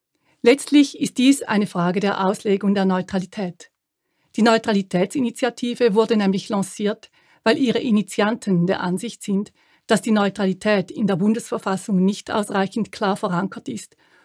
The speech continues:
und in den vergangenen Jahren zunehmend verwässert und aufgeweicht wurde.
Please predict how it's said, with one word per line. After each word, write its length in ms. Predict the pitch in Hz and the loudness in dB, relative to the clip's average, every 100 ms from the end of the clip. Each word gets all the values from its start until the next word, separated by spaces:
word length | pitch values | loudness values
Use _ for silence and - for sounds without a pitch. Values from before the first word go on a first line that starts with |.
| _ | _
und 180 | 262 196 | 0 2
in 80 | 208 | 2
den 140 | 202 | 2
vergangenen 520 | 214 190 214 247 220 | 0 0 2 2 2
Jahren 460 | 202 190 208 190 160 | 2 2 2 0 -2
zunehmend 480 | - 247 226 233 - | 0 0 0 -2 -4
verwässert 640 | 208 175 196 - 220 - _ _ - | -2 0 0 -4 -12 -14 _ _ -8
und 160 | 262 | -4
aufgeweicht 680 | 220 190 - 185 175 156 - | -2 -2 -2 -2 -4 -6 -10
wurde. 320 | - - 185 | -12 -10 -14